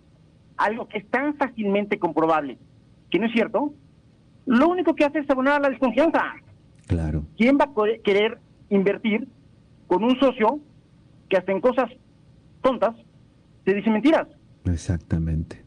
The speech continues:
Speaker 2: exactamente. No hay confianza. Y pues bueno, lo peor que puede pasarle también a este gobierno es que pierda la confianza de la gran mayoría de los mexicanos. Ahí sí tendríamos otro escenario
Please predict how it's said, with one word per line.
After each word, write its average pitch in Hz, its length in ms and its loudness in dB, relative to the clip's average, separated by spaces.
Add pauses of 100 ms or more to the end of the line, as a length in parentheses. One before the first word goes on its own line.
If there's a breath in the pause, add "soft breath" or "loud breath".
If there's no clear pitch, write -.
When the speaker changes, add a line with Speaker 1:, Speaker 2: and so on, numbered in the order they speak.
(120)
Speaker 2:
exactamente. 98 960 -4 (180 loud breath)
No 107 80 2
hay 110 80 0
confianza. 107 640 -4 (380 loud breath)
Y 110 120 2
pues 107 220 -2
bueno, 117 300 -2 (560)
lo 104 240 0
peor 120 200 0
que 120 120 -2
puede 120 240 -2
pasarle 113 400 -2
también 107 240 -2
a - 20 -2
este 104 160 -4
gobierno 104 320 -2
es 101 60 -8
que 101 100 -2
pierda 104 320 -2
la 95 140 -2
confianza 101 680 -2
de 92 100 -2
la 87 80 -2
gran 92 200 -2
mayoría 92 360 -2
de 92 80 -2
los 87 120 -2
mexicanos. 85 540 -2
Ahí 107 160 0
sí 104 140 -4
tendríamos 95 540 -4
otro 107 280 -2
escenario 98 500 -2